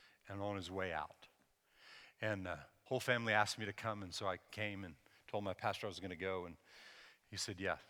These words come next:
you go and do that." And so I went into the hospital, and he's in there. And up to that point, if I'm in a hospital, you know,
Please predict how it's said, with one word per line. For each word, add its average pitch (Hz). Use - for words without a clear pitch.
you 95
go 98
and 78
do 95
that." -
And 98
so 101
I 95
went 107
into 95
the 90
hospital, 90
and 78
he's 110
in 120
there. 92
And 95
up 147
to 131
that 127
point, 117
if 110
I'm 143
in 123
a 95
hospital, 113
you 117
know, 107